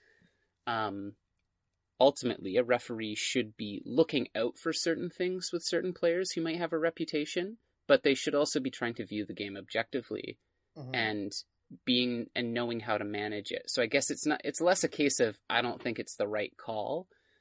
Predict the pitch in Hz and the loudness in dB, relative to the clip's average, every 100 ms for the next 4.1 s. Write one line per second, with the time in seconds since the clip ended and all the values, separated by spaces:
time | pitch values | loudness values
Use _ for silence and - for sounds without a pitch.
0 | _ _ - 117 110 101 101 - _ 117 | _ _ 6 6 6 2 0 -2 _ 0
1 | - 131 - 127 110 - 120 110 117 107 | 2 0 2 2 2 0 -6 -2 -2 -2
2 | 104 - 107 107 104 104 - 101 - 101 | -4 -6 -6 -4 -4 -6 -8 -10 -2 -2
3 | 110 143 - 151 180 - - 117 110 104 | 0 -2 0 0 0 -6 -8 -6 -4 -6
4 | 101 | -10